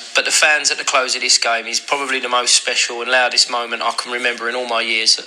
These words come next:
And when I think back to that moment of listening in, in injury time of "We're Leyton Orient, we're top of the league," it, it did and still does send, send shivers and goosebumps down through me.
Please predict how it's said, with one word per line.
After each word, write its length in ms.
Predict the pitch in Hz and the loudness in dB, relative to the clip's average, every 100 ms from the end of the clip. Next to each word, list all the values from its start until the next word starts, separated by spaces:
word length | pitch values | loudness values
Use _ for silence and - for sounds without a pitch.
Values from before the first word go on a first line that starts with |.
| - - | -12 -4
And 240 | 113 113 113 - - - - - | -4 -4 -6 -6 -6 -6 -8 -2
when 100 | 127 | 0
I 40 | |
think 220 | - 139 | 0 0
back 200 | - 127 - | 0 0 0
to 100 | 127 | 0
that 160 | 120 | 0
moment 300 | 127 123 123 | 0 -2 -2
of 60 | 127 | -2
listening 360 | 123 - 123 120 | 2 2 0 -4
in, 120 | 120 | -4
in 220 | 123 135 | -2 -4
injury 300 | 127 120 120 | -2 -2 0
time 360 | - 123 117 117 | 0 0 -2 -6
of 140 | 113 | -4
"We're 180 | 120 120 | -2 2
Leyton 300 | 120 117 120 | 0 0 -4
Orient, 340 | 120 113 113 | -4 -4 -4
we're 80 | 120 | 0
top 300 | - - - | 0 0 -4
of 60 | 113 | -4
the 80 | |
league," 300 | 117 113 113 | -2 -2 -2
it, 160 | 113 107 | -6 -6
it 200 | 117 - | -6 0
did 220 | 131 131 | 0 0
and 100 | 113 | 0
still 260 | - 127 117 | 0 0 -2
does 240 | 123 117 | 0 4
send, 260 | - 120 113 | 2 0 -4
send 800 | - - - - - - 123 113 | 2 4 6 4 0 -2 0 2
shivers 380 | - 117 113 | 2 0 -2
and 80 | 110 | 0
goosebumps 520 | 117 117 - 117 113 | 0 0 0 -2 -2
down 200 | 120 120 | 0 -2
through 240 | - 120 117 | -2 -4 -4
me. 140 | 110 | -6